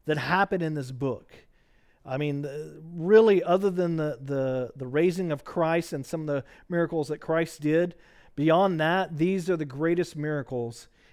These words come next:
in the Bible, uh, with the plagues and everything else. I mean, you have, uh, uh, you know, people are like, "Well, God couldn't, you know, there, how could that ever happen?" Well, if God made man,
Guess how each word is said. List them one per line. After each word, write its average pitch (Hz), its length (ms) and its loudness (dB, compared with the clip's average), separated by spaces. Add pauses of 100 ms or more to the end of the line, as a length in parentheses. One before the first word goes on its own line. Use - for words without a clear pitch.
(160)
in 160 300 2
the 147 60 -4
Bible, 113 560 -8 (380)
uh, 123 220 -6
with 135 200 -6
the 131 80 -6
plagues 330 680 2 (300)
and 147 220 -2
everything 147 340 -4
else. - 460 -12 (280)
I 127 120 -8
mean, 135 180 -4
you 151 200 -2
have, 151 500 0
uh, 139 320 0 (520)
uh, 127 220 -8
you 151 140 -6
know, 143 80 -4
people 160 280 -2
are 139 60 2
like, 135 240 -2 (240)
"Well, 151 120 -2
God 202 300 0
couldn't, 196 380 0
you 208 160 -2
know, 151 220 -2 (180)
there, 208 260 2
how 214 260 2
could 196 180 2
that 208 160 6
ever 190 160 0
happen?" 165 380 0
Well, 165 220 -2
if 147 120 -6
God 190 360 -2
made 175 400 4
man, 139 680 -4